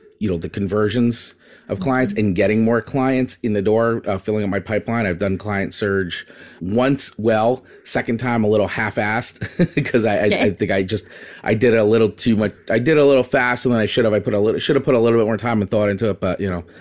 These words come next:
Speaker 1: that's, sometimes I'm just a very much a ready, fire, aim kind of person. So that's fine, you know, <laughs> learn, live and learn. But yeah, I think that's the biggest thing, you know, and I, you know, and I, you and I were talking offline a little bit about that,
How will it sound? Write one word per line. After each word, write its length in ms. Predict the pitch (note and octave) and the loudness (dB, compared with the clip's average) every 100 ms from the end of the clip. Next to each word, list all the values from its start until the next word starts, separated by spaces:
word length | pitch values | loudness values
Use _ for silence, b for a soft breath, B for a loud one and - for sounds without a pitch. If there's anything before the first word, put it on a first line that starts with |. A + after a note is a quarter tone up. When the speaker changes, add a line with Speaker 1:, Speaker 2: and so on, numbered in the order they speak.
| B B B - | B B B -8
Speaker 1:
that's, 200 | F#2+ - | -6 -2
sometimes 340 | G#2 G#2 F#2+ | -2 -2 -2
I'm 100 | F#2 | -2
just 180 | F#2 G2 | -4 -4
a 40 | |
very 400 | E2 D#2+ F#2+ F#2+ | -6 -8 -6 -4
much 180 | F#2 F2 | -2 -4
a 40 | |
ready, 240 | E2 F#2 F2+ | -6 -4 -4
fire, 300 | - F#2 F2 | -4 -4 -2
aim 380 | F2+ F2 F2 E2+ _ - | -2 -2 -4 -6 _ -10
kind 180 | F#2+ | -6
of 200 | F2 - - | -6 -8 -6
person. 340 | G2 - F2+ | -6 -4 -8
So 200 | - E2 - | -6 -8 -10
that's 380 | G2+ F2+ - - - | -14 -12 -14 -18 -14
fine, 320 | E2 D#2+ D#2+ - | -10 -10 -10 -10
you 100 | E2 | -8
know, 140 | D#2+ E2 F#2 - | -8 -10 -12 -4
<laughs> 200 | C#3 - | -4 -2
learn, 300 | C3+ A#2+ A2+ B B | 0 0 -2 B B
live 180 | B2+ B2+ | 2 4
and 120 | B2 | 4
learn. 260 | A2+ G#2 F2 B B B - | 4 2 0 B B B -2
But 100 | C3+ | 2
yeah, 140 | E3 | 2
I 160 | D#3 D#3 | 2 2
think 160 | D#3 G3+ | 2 2
that's 240 | F3 D3 | 0 0
the 80 | C3 | 0
biggest 340 | A2+ A2+ A2 | 2 2 0
thing, 320 | - A2+ G#2+ A2 | 2 2 2 2
you 100 | A2 | 0
know, 180 | G#2+ A2 | 0 0
and 80 | G#2+ | 0
I, 220 | G#2 G2+ | 0 -2
you 100 | C3 | 0
know, 120 | A2 G#2 | 2 2
and 80 | |
I, 40 | A2 | 2
you 180 | A2 A2 | 0 2
and 100 | G#2 | 2
I 60 | |
were 160 | G2 G2+ | 0 0
talking 360 | G#2+ F#2+ F#2+ | -2 -4 -2
offline 500 | F#2 F2+ - G2 F#2+ | -2 -4 -4 -4 -2
a 20 | F2+ | -2
little 200 | F#2 F2 | -4 -2
bit 120 | F#2+ | -2
about 380 | F2 G2 F#2 G2+ | -2 -4 -4 -4
that, 320 | F#2 E2+ | -4 -4